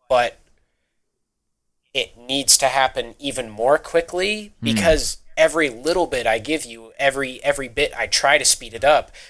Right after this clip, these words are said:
Speaker 1: then you want more, and then you want more, which is totally okay. I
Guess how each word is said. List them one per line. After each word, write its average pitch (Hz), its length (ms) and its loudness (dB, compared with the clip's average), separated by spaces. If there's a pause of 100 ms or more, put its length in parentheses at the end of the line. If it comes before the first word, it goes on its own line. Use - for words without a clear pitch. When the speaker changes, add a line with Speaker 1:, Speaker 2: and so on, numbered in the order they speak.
(140)
Speaker 1:
then 135 180 0
you 127 120 -14
want 104 260 -12
more, 123 360 -2
and 101 220 -16
then 135 160 -6
you 113 100 -16
want 101 260 -14
more, 120 420 0 (220)
which 165 200 2
is 160 200 6
totally 165 680 0
okay. 131 580 0
I 110 200 -4